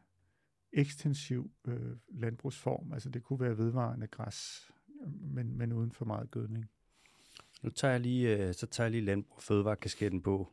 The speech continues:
Speaker 1: Mhm.
Speaker 2: Stig, og så vil jeg jo sige, hvis vi tager så meget landbrugsjord ud af produktion,
Speaker 1: Ja.
Speaker 2: det kan vi jo ikke, for der er jo en fødevarekrise, ikke? Og der er jo hungersnød ude i verden, og vi laver altså mad til verdens sultne munde.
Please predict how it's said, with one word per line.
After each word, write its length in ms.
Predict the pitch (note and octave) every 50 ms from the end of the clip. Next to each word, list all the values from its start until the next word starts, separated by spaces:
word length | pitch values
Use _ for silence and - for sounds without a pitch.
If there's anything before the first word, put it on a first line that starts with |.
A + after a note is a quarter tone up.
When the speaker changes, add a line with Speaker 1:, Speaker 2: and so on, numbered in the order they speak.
| _ -
Speaker 1:
Mhm. 260 | D#3 B2 A#2 - - - _ _ _ _ _ -
Speaker 2:
Stig, 220 | - - - B2+
og 60 | G#2
så 120 | - G#2+ A2
vil 80 | A2
jeg 80 | G#2 G2
jo 60 | F#2+
sige, 360 | F2 - G2 F#2 F2 E2+ D#2+ - _ _
hvis 460 | - A#2 - A2 G2+ F2 - - -
vi 80 | A2+
tager 360 | A#2 - - - - A#2+ G2+ F2+
så 200 | - - B2 A#2+
meget 300 | A2+ G2+ F#2 F2+ G2+ G2+
landbrugsjord 840 | F#2 F2+ E2 F2 - - G#2 G2 - G#2 G2 F#2+ F#2 F2 F2 - _ _
ud 220 | - G#2+ G#2 G#2 -
af 140 | - G#2 -
produktion, 600 | - G2+ F2 E2+ - - - G2+ F#2 G#2 G#2 - _ _ - - - -
Speaker 1:
Ja. 120 | C#3+ B2 A2 - - - - - - - - _ _ _ -
Speaker 2:
det 80 | F#2+ -
kan 220 | - - F2+ E2+
vi 60 | F#2
jo 100 | F2+ E2
ikke, 240 | D#2+ F2 - - - -
for 160 | - - -
der 120 | - - F2
er 60 | F2
jo 80 | F2+
en 80 | F#2+ F#2+
fødevarekrise, 840 | - A2+ A2+ B2+ C3 B2 G#2 F#2 - - G2 F#2 F2+ F2+ - -
ikke? 120 | A#2 A2+ - -
Og 120 | G#2 -
der 80 | F#2 F2+
er 80 | F2+
jo 260 | F2 F2+ F#2 F#2 F2 - _ - - - - _
hungersnød 600 | - G#2 G#2+ A#2+ - C3+ C3 - - A#2 G#2 G2+
ude 200 | G2 F#2 G2+ G#2+
i 60 | F#2+
verden, 320 | F#2+ F2 E2 E2 E2+ G#2+
og 100 | G#2+ F2+
vi 60 | E2+ F#2
laver 280 | G2 A#2 A#2+ A2+ G2
altså 320 | F#2 G2+ - - - F#2+ F2+
mad 240 | F2+ F2 F2+ G2+
til 400 | G#2 - - A#2+ A2 G#2 G2 F2+
verdens 280 | F2 E2+ F2+ G2 A2+ A2
sultne 340 | - - A#2+ B2+ - C3+ B2+
munde. 320 | B2+ A#2+ A#2+ C3 D#3 D#3